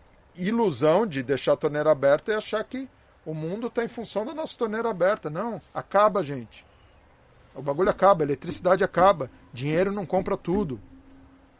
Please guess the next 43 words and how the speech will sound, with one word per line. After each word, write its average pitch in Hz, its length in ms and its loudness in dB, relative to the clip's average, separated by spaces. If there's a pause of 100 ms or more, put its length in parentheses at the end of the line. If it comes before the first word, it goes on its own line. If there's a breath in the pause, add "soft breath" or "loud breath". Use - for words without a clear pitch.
(140)
A 123 60 -12
gente 143 120 -4
tá 175 100 6
num 185 60 0
momento 185 360 2
que - 80 -16
você 196 100 2
pode 190 260 4
ter 190 140 4
dinheiro, 180 580 0 (260 loud breath)
se - 140 -4
não 170 140 0
tiver 185 260 8
plástico, 190 420 4
você 202 140 2
não 190 80 -2
vai 196 140 4
fazer 185 240 2
seu 190 120 -8
disco 180 260 -4
de 160 60 -4
vinil, 175 380 -2 (460 soft breath)
você - 120 -8
vai 170 120 2
ter 185 120 2
que - 60 -10
esperar. 185 500 2 (500 soft breath)
Então 175 200 0
são 202 160 4
as - 100 0
coisas 208 240 4
que - 80 -4
eu 214 60 6
vou 185 140 0
ter 214 140 2
que - 80 -14
conversar 175 420 -2
com 185 80 -6
as 160 80 -6
pessoas 175 320 -6
nos 170 140 -12
próximos 175 460 -4
meses. 175 460 -4